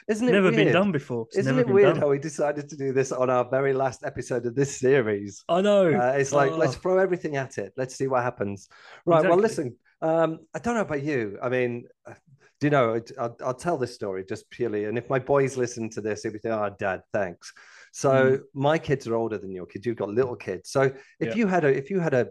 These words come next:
Speaker 1: bad night's sleep, it's probably because your kids have been maybe ill. Yeah.
Speaker 2: Mm.
Speaker 1: I had a bad night's sleep because my boy stayed over last night. He lives in Watford. He stayed over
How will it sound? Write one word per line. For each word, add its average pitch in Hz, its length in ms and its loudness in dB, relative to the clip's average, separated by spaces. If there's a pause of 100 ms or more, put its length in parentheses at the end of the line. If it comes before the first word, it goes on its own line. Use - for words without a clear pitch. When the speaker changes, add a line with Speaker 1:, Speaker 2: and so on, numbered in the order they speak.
(100)
Speaker 1:
bad 110 220 2
night's 104 320 -6
sleep, 101 280 -6
it's 113 120 -10
probably 131 260 0
because 113 320 -6
your 113 140 -4
kids 113 260 -6
have 107 140 -6
been 107 180 -2
maybe 104 380 -6
ill. 127 340 -2 (320)
Yeah. 127 320 0 (400)
Speaker 2:
Mm. 127 180 -2
Speaker 1:
I 170 140 2
had 202 140 4
a 135 40 -6
bad 113 260 -2
night's 104 300 -14
sleep 117 220 -6
because 117 260 -6
my 123 120 -2
boy 143 340 0
stayed 113 320 -2
over 107 180 0
last 101 280 -6
night. 98 180 -6
He 104 80 -6
lives 104 220 -6
in 98 100 -4
Watford. 98 340 -4
He 98 60 -12
stayed 98 280 -2
over 92 320 -4